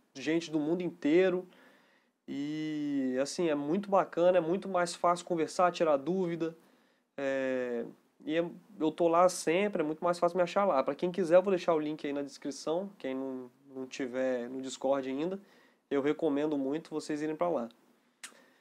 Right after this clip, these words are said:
Bom, pra quem quiser saber um pouco mais da minha história no Age,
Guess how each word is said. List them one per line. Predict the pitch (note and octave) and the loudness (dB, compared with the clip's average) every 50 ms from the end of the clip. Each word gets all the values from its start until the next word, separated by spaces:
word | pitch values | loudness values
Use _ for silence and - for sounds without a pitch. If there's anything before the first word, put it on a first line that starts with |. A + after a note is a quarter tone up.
| _ _ _ _ _ _ _ _ _ - | _ _ _ _ _ _ _ _ _ 6
Bom, | A#3+ A3+ D3+ B2 - - _ _ _ _ _ _ _ _ - | 6 8 6 6 2 -10 _ _ _ _ _ _ _ _ -2
pra | - G#3+ G#3 | 0 0 0
quem | G#3 B3+ C4 C4+ C4 | 2 2 0 0 0
quiser | - - - B3 G3 F3+ G3 G3 | -2 -4 -2 0 4 4 4 4
saber | G3 - G3 E3+ F3 | 4 4 4 4 4
um | F#3 F#3 | 2 0
pouco | F3 - F#3 F#3 - | 2 2 2 2 2
mais | F#3 F3 E3 D#3+ D#3 D3 C#3 C3 C3 - - | 0 2 2 4 4 4 2 0 -4 -8 -6
da | D3 D3 D3 | -4 -2 -2
minha | D#3+ D#3 | 0 -2
história | D3+ - - - E3 E3+ E3 D#3 | -4 -4 -2 2 2 4 4 4
no | C#3+ C#3 C#3+ | 2 2 4
Age, | E3 F#3 F#3 F3 D#3+ D#3+ D3 C3 D3 D3+ C#3+ C#3 C#3+ | 8 8 8 8 8 4 2 -2 -6 -8 -8 -8 -10